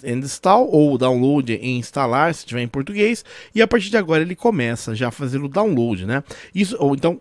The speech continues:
esse update irá começar, né? A, a partir que os outros updates, é, finalizar, que ele tá terminando esse, tá? Isso ele vai, ele vai precisar fazer um restart do Windows a partir de agora, tá? Então, o que eu vou fazer?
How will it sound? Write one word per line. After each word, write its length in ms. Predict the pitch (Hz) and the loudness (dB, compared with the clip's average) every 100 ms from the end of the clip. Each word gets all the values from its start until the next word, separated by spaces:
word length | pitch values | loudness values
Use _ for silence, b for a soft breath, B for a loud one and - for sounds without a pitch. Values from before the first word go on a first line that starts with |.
| - | -2
esse 200 | 180 180 | 0 0
update 540 | 202 165 175 165 - - | 0 -4 -2 -4 -8 -6
irá 320 | 127 135 131 | -2 2 0
começar, 640 | - 139 135 - 185 226 | -2 -6 -4 -2 -2 -2
né? 240 | 123 151 170 | -4 -6 -6
A, 240 | 123 123 120 - | -2 0 -2 -4
a 120 | 127 | -6
partir 300 | 120 143 202 | -2 -4 -4
que 60 | 202 | -4
os 120 | 156 | -2
outros 180 | 156 - | -2 -4
updates, 540 | - 135 131 127 - b b _ | -8 0 2 0 -8 b b _
é, 240 | 120 113 | 2 2
finalizar, 560 | 127 139 156 156 160 202 | 2 -2 0 2 2 2
que 100 | 131 | -2
ele 60 | |
tá 120 | 123 120 | -4 -2
terminando 500 | 135 127 123 131 170 | -2 -2 -2 -2 0
esse, 340 | 262 262 - | 0 -2 -4
tá? 220 | 151 214 B B B | 0 0 B B B
Isso 200 | 135 180 | -4 -2
ele 100 | 175 | 0
vai, 220 | 160 160 | 0 -2
ele 220 | - 139 | 0 -2
vai 160 | 131 156 | 0 -2
precisar 360 | 165 165 147 147 | -4 -6 -4 -4
fazer 180 | 143 165 | -4 -6
um 80 | |
restart 840 | 160 226 247 - - 120 120 117 120 | -4 -4 -4 -4 -2 0 0 -4 -8
do 380 | 117 110 113 - | -6 -2 -2 -2
Windows 580 | 139 135 170 175 104 95 | -2 0 2 2 0 -2
a 60 | 113 | -2
partir 280 | 117 - 131 | -4 -4 -8
de 40 | |
agora, 260 | 131 95 - b b _ | -6 -8 -10 b b _
tá? 160 | 175 - B - | -4 -4 B 0
Então, 120 | 240 | 4
o 20 | |
que 60 | 247 | 6
eu 20 | |
vou 80 | 226 | 6
fazer? 380 | 220 185 113 | 6 6 2